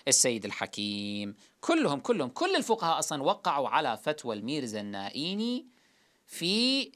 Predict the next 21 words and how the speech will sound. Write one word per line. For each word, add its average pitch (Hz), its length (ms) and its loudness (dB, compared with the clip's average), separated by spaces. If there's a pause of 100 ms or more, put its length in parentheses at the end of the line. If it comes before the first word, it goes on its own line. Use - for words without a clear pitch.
استحباب 175 1300 4
الشعائر 139 800 2
الحسينية 123 540 -2
المقدسة 156 640 0
وعلى 110 400 2
رأسها 185 360 2
التطبير. - 640 -10 (760)
كل 262 200 4
الفقهاء. - 420 -4 (1000)
أنا 143 120 2
لا 196 100 6
أعرف 240 300 2
فقيها 170 440 2
الآن 123 520 -2
معاصرا، 131 720 0 (720)
يعني 104 280 -2
أقصد 117 260 -4
من 113 140 -6
المعاصرين، 101 640 -6
يعني 120 200 -4
من 143 280 -6